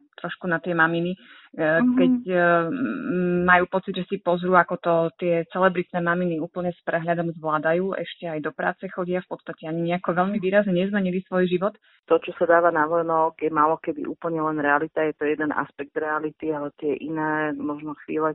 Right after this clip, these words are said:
Speaker 2: keď, eh, tá žena plače, že nemá čas byť s tým bábätkom a musí ísť do práce, to už sa teda väčšinou na Instagram nepostuje. Takže nesúďte ani druhých,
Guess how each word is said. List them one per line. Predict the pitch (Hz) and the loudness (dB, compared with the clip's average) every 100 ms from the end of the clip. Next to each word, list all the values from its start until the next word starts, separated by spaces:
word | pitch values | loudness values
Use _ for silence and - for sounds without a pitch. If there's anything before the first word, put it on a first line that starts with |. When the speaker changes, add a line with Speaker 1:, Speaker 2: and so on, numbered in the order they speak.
| - | -6
Speaker 2:
keď, | 143 _ - - | -14 _ -20 -14
eh, | - 151 143 | -12 -10 -12
tá | - 147 | -12 -8
žena | 151 147 | -6 -4
plače, | 147 147 160 | -4 -6 -6
že | 156 | -8
nemá | 151 156 151 | -8 -6 -8
čas | - 147 - | -6 -8 -10
byť | |
s | 147 | -14
tým | 160 156 | -12 -6
bábätkom | 151 151 - 156 151 | -6 -6 -8 -8 -6
a | |
musí | 151 - 151 | -8 -10 -6
ísť | |
do | 147 | -6
práce, | - 156 151 151 | -4 -4 -4 -8
to | 147 139 | -6 -6
už | - | -6
sa | 156 | -10
teda | - 151 | -8 -8
väčšinou | 143 147 160 156 | -8 -10 -10 -6
na | 147 | -6
Instagram | 147 - 147 151 147 | -6 -10 -10 -6 -6
nepostuje. | 135 156 - 170 170 - - - - - - - _ | -6 -10 -4 0 0 -2 -14 -20 -20 -20 -20 -20 _
Takže | - 156 151 160 156 113 - | -6 -6 -4 0 0 -2 -6
nesúďte | 175 175 - 175 - 170 165 160 160 - - | -4 -4 -4 -8 2 6 8 6 2 -6 -4
ani | 165 170 | -2 -2
druhých, | 156 165 165 160 160 | -2 -2 -2 -4 -8